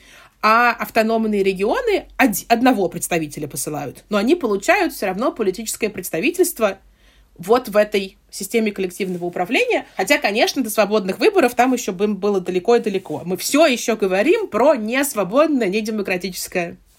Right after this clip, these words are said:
государство. И в продолжении восьмидесятых годов разные, эм, национальные, э, движения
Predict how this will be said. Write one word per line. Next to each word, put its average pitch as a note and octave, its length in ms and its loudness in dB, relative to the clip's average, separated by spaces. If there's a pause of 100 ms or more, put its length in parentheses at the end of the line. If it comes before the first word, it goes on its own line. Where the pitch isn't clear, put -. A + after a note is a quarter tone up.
(120)
государство. - 640 -10 (240)
И F4+ 400 4
в A3 220 -12
продолжении A#3 480 0
восьмидесятых F3+ 640 -8
годов A3+ 440 -2 (140)
разные, A3+ 760 2 (360)
эм, G3+ 360 2
национальные, F3+ 960 0 (540)
э, E3 400 -6
движения D#4+ 800 2